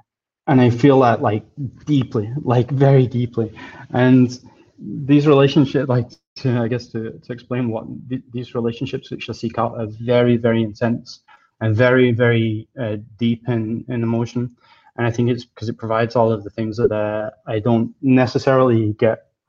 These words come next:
otherwise. Um, yeah, and that, and,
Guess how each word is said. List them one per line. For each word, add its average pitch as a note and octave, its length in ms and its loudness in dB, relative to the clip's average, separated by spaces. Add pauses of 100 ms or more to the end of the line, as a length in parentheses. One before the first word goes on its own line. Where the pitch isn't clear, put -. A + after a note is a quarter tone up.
otherwise. A2 600 0 (1600)
Um, A#2 680 0 (240)
yeah, B2 240 2 (120)
and A#2+ 120 0
that, B2 160 -2
and, A#2+ 280 -2